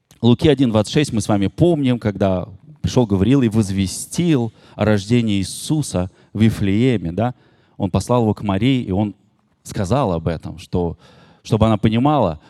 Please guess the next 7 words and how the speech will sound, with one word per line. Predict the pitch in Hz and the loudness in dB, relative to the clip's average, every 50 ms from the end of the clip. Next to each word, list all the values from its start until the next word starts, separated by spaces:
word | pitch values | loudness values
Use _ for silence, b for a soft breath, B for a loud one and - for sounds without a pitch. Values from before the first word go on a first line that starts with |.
| b b | b b
э, | - - 92 92 92 90 87 85 - - | -10 -6 -4 -2 0 -2 -2 -4 -6 -6
желание | 101 98 117 120 127 143 143 147 143 131 120 107 - | -2 0 0 2 2 2 2 2 0 0 -2 -4 -8
Бога, | - 92 92 117 143 151 147 147 151 127 | -10 0 2 4 4 4 2 0 -2 -2
ж-, | 101 107 107 | -4 -6 -4
желание | 95 113 117 123 123 120 113 | -2 0 0 0 2 0 0
его | 107 95 92 | 2 2 0
сердца, | 87 - - - 175 185 185 170 - - - 143 120 | 0 -2 -2 0 2 2 2 0 -2 -4 -4 -4 -4